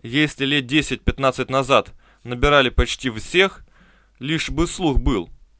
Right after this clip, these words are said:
то сейчас приветствуется наличие качественного музыкального образования. Заголовок. Белый верх, черный низ.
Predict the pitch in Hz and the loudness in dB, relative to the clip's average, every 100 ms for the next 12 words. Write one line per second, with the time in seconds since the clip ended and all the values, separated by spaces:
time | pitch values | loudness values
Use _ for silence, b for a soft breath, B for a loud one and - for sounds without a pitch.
0 | b b b - 120 - 120 170 190 180 | b b b -10 -8 -6 -4 2 2 2
1 | - 127 160 170 139 135 127 120 143 165 | -2 0 0 0 -4 -4 -4 0 0 -2
2 | - 123 - - 151 - - 151 143 135 | -2 -2 -2 -2 0 -2 -6 -4 -2 -4
3 | 117 117 - 135 127 127 120 123 131 120 | -4 -4 0 0 2 -2 -2 -2 0 0
4 | 92 85 82 - - _ _ - 113 131 | -2 -6 -14 -18 -20 _ _ -8 -4 2
5 | 165 156 104 92 - - - _ _ 127 | 4 6 4 2 -4 -8 -16 _ _ -8
6 | 123 151 131 123 123 190 170 - - - | 0 2 2 0 2 2 2 -8 -8 -2
7 | 156 135 139 127 87 - | -2 -2 -4 -6 -6 -8